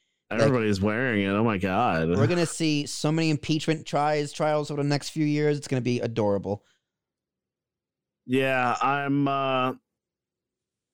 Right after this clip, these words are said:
Speaker 2: my expect-, my expectation is that I don't think the Republicans are gonna play that big a hardball, um, 'cause the Democrats seem to be destroying themselves on their own.
Speaker 1: I mean, so are the Republicans, man.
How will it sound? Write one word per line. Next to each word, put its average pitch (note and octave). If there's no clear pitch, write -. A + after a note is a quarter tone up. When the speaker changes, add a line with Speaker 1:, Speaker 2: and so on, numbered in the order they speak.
Speaker 2:
my C#3+
expect-, D#3
my C#3+
expectation C3
is A2
that A2+
I A#2
don't B2
think B2+
the B2
Republicans A2+
are G#2+
gonna G#2+
play A2
that G#2
big G#2+
a -
hardball, G2
um, G#2
'cause A2
the G2
Democrats A2+
seem A2+
to A2
be G#2
destroying G#2+
themselves G#2
on G#2
their G2
own. G#2
Speaker 1:
I -
mean, A#2+
so C#3
are D3+
the D#3
Republicans, B2+
man. G#2